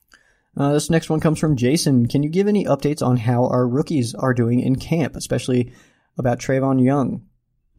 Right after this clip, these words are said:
uh, who is from my neck of the woods, Des Moines, Iowa? And also Jerry the King Lawler's nephew, Justin Lawler." So, Justin Lawler, I have heard some, some positive things on Justin Lawler, not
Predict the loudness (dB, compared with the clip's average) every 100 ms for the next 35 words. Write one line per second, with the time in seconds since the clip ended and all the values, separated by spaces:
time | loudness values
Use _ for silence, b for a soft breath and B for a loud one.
0 | -20 _ _ -12 -4 -2 -2 -2 -2 0
1 | 0 0 2 4 4 2 0 -2 -4 -4
2 | -4 -2 0 -2 -4 -6 -6 b b b
3 | b b -4 -2 0 0 -2 -2 -2 -2
4 | 0 0 0 -2 -2 0 -2 -2 -4 0
5 | 0 2 2 2 2 0 0 4 4 4
6 | 0 -4 0 0 0 0 0 0 -2 -6
7 | -10 -12 b b b 0 2 2 2 2
8 | 2 2 4 4 4 4 2 0 -2 0
9 | 2 2 0 -2 -2 0 0 2 0 0
10 | 2 2 2 2 2 2 0 0 2 2
11 | 0 0 2 0